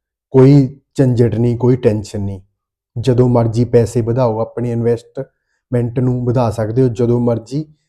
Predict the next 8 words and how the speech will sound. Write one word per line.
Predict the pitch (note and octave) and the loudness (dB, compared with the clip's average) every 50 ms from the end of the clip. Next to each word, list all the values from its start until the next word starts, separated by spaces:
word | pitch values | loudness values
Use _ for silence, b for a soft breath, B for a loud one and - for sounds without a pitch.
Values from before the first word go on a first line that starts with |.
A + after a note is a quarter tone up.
| _ _ _ _ - | _ _ _ _ -2
ਕਢਾ | C3+ - C3+ C3 A#2+ | 0 2 2 0 0
ਸਕਦੇ | G2+ - G#2 G2 G2+ G2 G2 G2+ | -2 -4 -6 -6 -6 -6 -6 -6
ਹੋ, | G#2 G2+ G2+ G2+ | -8 -8 -8 -6
ਜਦੋਂ | G2+ - C#3 C3 D#3 D#3 | -2 0 2 4 4 6
ਵੀ | D3 D3+ | 6 4
ਤੁਹਾਨੂੰ | D3 C#3 B2 A#2 A#2 A2+ | 4 2 0 0 0 -2
ਜ਼ਰੂਰਤ | G#2+ A2 G#2 G#2+ G#2+ G2 G2 - - | -2 -2 -4 -4 -4 -6 -8 -10 -14
ਹੈ। | F#2 | -18